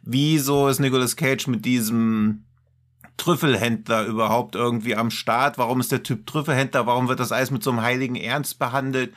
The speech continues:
Warum kennt sich jeder so gut mit der Geschichte von Portland aus? Warum spielt die Geschichte von Portland so eine große Rolle in dem Film? Das hat mich alles eher, ja,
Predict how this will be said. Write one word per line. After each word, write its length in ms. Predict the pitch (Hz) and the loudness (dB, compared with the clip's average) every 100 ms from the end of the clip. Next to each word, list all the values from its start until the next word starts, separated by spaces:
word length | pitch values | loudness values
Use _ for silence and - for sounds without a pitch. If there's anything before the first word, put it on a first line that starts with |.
| - - - | -16 -12 0
Warum 560 | 123 127 131 131 123 | 2 2 2 0 0
kennt 220 | 143 131 | 0 -2
sich 140 | 123 107 | -2 -2
jeder 260 | 139 135 | 0 2
so 160 | 123 120 | 0 -2
gut 240 | 131 143 | -2 -2
mit 160 | 131 117 | -2 0
der 80 | 120 | 0
Geschichte 400 | 117 151 135 131 | -2 -2 -4 -6
von 280 | 131 113 - | -6 -6 -6
Portland 600 | - 135 143 131 135 85 | -2 -2 -2 -2 -2 -2
aus? 260 | 131 127 | -2 -2
Warum 180 | 135 127 | -2 -4
spielt 260 | - 143 123 | -6 -6 -6
die 60 | |
Geschichte 360 | 120 147 131 127 | -6 -6 -6 -6
von 220 | 127 107 | -6 -6
Portland 460 | - 135 135 135 120 | -4 -4 -2 -6 -4
so 80 | |
eine 120 | 127 123 | -4 -6
große 320 | - 127 120 | -4 -4 -2
Rolle 300 | 104 127 131 | -2 -2 -2
in 80 | 117 | -2
dem 180 | 117 | -4
Film? 520 | 107 - 127 147 160 160 - - - _ | -6 -6 -2 -2 -4 -8 -14 -18 -18 _
Das 200 | 120 117 | -4 -2
hat 140 | 131 | -2
mich 160 | 131 120 | -2 0
alles 260 | 120 120 - | 0 -2 -4
eher, 540 | 117 117 117 113 113 _ _ _ _ _ _ _ _ _ _ _ _ | -2 0 2 0 -2 _ _ _ _ _ _ _ _ _ _ _ _
ja, 540 | 127 135 156 165 160 | -4 -2 0 0 -2